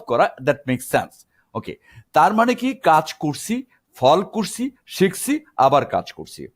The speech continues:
এখনো প্রতিদিন কাজ শিখি। আপনার সাথে এই মুহূর্তে কথা বলছি আটটা, তার মানে আপনার সাথে একটু আগে আমার কথা শুরু হয়েছে। I am still now in office। আমি কিন্তু এখন অফিসে। So, it is something যে আমার সিনসিয়ারিটি লেভেলটা এই জায়গায়, যেহেতু আপনাকে কমিট করেছি,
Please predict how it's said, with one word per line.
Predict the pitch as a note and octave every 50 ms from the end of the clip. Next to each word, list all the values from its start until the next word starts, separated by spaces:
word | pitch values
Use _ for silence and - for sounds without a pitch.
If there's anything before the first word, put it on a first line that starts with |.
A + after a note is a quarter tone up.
| _ _ _ _ _ -
এখনো | - D3+ D3+ - A3 A#3 B3+ B3
প্রতিদিন | - F#3+ F3+ F3 - F#3+ E3 F#3+ G3+ F#3+ F3+
কাজ | - D#3+ C#3+ - -
শিখি। | - - B2 - - E2+ - - _ _ _ _ _ _ _ _ _ - _ _
আপনার | - B2+ C#3 - - G3 F3+
সাথে | - F#3+ F#3+ F3 G#3+
এই | F#3+ F#3
মুহূর্তে | F3+ F3+ F3+ - G#3 -
কথা | - C#3+ C#3+ - D#3
বলছি | D#3+ E3+ - -
আটটা, | C3 A2 - - _ - F2 - - _ _ _ _ _ _
তার | - B2+ C#3+ D#3
মানে | F3 F3
আপনার | F3 E3 F3 F3+ D#3
সাথে | D#3 F3 F3+
একটু | F3 - - F#3
আগে | E3 D#3+ D#3+
আমার | D#3 D3+ D#3 E3
কথা | D#3+ C3+ B2+ - B2
শুরু | - - A2 G2+
হয়েছে। | F2+ F2 A2
I | A2 A#2
am | B2 B2+
still | A#2 - - C3+ C3+
now | B2+ B2 A#2+ A2+
in | A2 G#2+
office। | F#2+ F2+ - - F2+ - - - _ _ _ _ _ _ _ _ -
আমি | - A#2 C#3 D#3+
কিন্তু | E3 E3+ - D#3+
এখন | C#3+ C3 C#3+
অফিসে। | C3+ A2+ A2 - - G#2+ - - - - _ _ _ _ _ _ _ - -
So, | D#3 F#3 G#3+ G#3+ - - _ _ -
it | - E3
is | A3 - -
something | A3 G#3+ G#3+ A3 B3 A#3+ E3 D3 D3+
যে | B2+ C#3+ D#3+ G3+ A#3 - - - - _ _ _
আমার | - B2 C#3+ E3 G3 A3
সিনসিয়ারিটি | G#3 - - F#3+ F#3 F#3 F3+ - G#3+ A#3 B3 G3+ B3
লেভেলটা | A3 A3+ G#3+ G#3 G#3 G3+ G3 G#3
এই | F#3
জায়গায়, | F3 E3 F3+ E3 E3 F3+ G#3+ B3 - - _ _ -
যেহেতু | F#2+ F#2 D3+ G3 G#3+ A#3+
আপনাকে | A3 E3+ - G#3+ F3 G#3 G3
কমিট | - - D3+ D3+ G3 B3+ B3 -
করেছি, | - G#3+ F#3+ G3+ G3 - G#3+ A#3